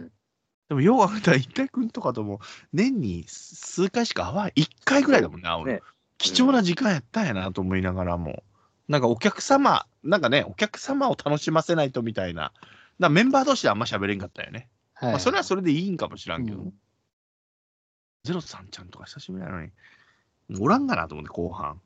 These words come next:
Speaker 2: <laughs> あんま喋ってへんぞ、あいつと、みたいな。<laughs> 中日戦の愚痴言ってた時だけやないかっつって。まあまあまあ、もう、まあまあ、楽しかったけど、もうがっつりね。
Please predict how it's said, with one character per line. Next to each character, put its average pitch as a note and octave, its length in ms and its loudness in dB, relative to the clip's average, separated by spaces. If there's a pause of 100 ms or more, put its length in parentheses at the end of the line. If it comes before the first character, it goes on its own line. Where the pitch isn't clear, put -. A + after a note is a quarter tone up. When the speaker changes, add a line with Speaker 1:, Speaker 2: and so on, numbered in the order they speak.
(1080)
Speaker 2:
<laughs> - 580 -2 (640)
あ D3+ 80 -14
ん - 20 -12
ま G#3+ 60 -10
喋 G#3 160 -6
っ A3+ 40 -2
て C4+ 100 -4
へ F3+ 80 -2
ん - 40 -2
ぞ、 D2+ 120 -6
あ D2+ 60 -6
い D2+ 60 -12
つ - 120 -20
と、 C#2+ 120 -8
み - 120 -14
た - 100 -18
い - 60 -20 (460)
な。 G3+ 120 -2 (340)
<laughs> - 400 -20
中 E3+ 220 0
日 F3 180 0
戦 F#3 200 4
の F#3 100 4
愚 B2+ 160 4
痴 D#3 180 0
言 A#2+ 100 6
っ - 20 0
て - 140 0
た B2 100 -2
時 F2+ 640 -10
だ G#2+ 120 -10
け F#2 120 -6
や - 40 -4
な D#2+ 80 -12
い - 60 -16
か - 100 -20
っ - 40 -20
つ - 120 -20
っ - 40 -20
て。 - 120 -20 (1700)
ま F#2 140 -8
あ - 60 -16
ま D#2+ 160 -16
あ - 80 -18
ま - 80 -18
あ、 - 60 -20
も F#2+ 200 -10
う、 G2+ 120 -2
ま G#2 160 2
あ G2+ 40 4
ま G2 240 -2
あ、 - 120 -8
楽 E3+ 120 -10
し - 80 -14
か - 80 -20
っ - 60 -20
た - 100 -20
け - 80 -12
ど、 C3 80 -8
も C#3+ 160 -8
う - 60 -12 (160)
が - 80 -12
っ - 80 -16
つ - 180 -12
り - 80 -8
ね。 - 180 -12